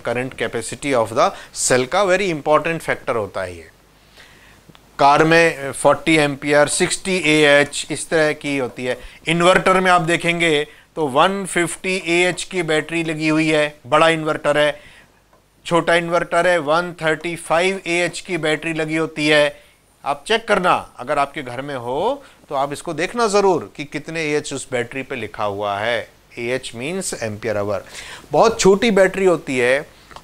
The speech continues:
तो एमएएच, मिली एम्पियर आवर में भी हो जाती है यूनिट कई बार। बहुत छोटे बटन सेल जो होते हैं, छोटे-छोटे जो घड़ियों में लगते हैं,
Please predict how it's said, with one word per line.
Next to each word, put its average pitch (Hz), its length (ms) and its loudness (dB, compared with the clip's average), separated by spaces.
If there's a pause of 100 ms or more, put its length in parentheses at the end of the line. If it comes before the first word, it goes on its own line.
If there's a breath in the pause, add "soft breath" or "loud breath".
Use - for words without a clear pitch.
तो 190 120 -4 (120)
एमएएच, 202 680 4
मिली 196 280 4
एम्पियर 202 460 4
आवर 175 240 6
में 170 180 0
भी 165 80 0
हो 147 160 2
जाती 143 320 0
है 151 80 0
यूनिट 139 360 -6
कई 151 220 4
बार। 113 340 0
बहुत 185 340 2
छोटे 185 360 0
बटन 151 360 0
सेल 170 340 2
जो 160 200 -2
होते 151 220 -2
हैं, 156 80 -6
छोटे-छोटे 165 640 -4
जो 135 120 -4
घड़ियों 131 340 -2
में 147 120 -6
लगते 139 300 -6
हैं, 143 160 -2